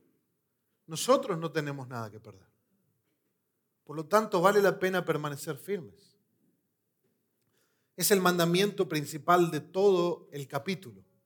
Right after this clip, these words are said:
Todo lo demás va a mostrarnos cómo permanecemos firmes, cómo luce una iglesia que permanece firme en el Señor.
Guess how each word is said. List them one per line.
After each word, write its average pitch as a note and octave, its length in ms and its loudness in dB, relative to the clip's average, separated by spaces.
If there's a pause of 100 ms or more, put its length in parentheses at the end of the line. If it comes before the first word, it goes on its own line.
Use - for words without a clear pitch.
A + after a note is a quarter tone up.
(500)
Todo C4 400 8
lo G#3 140 10
demás F#3 680 6
va G3 120 12
a G#3 40 8
mostrarnos G3+ 920 0 (600)
cómo G3 640 8 (220)
permanecemos D#3 720 -6
firmes, - 580 -12 (140)
cómo G3+ 220 0
luce G3 680 0 (240)
una E3 140 -6
iglesia E3 440 2
que C#3 120 -10
permanece D3+ 500 -8
firme C#3+ 640 -6 (340)
en C#3 160 -14
el C3+ 100 -6
Señor. G3 400 -12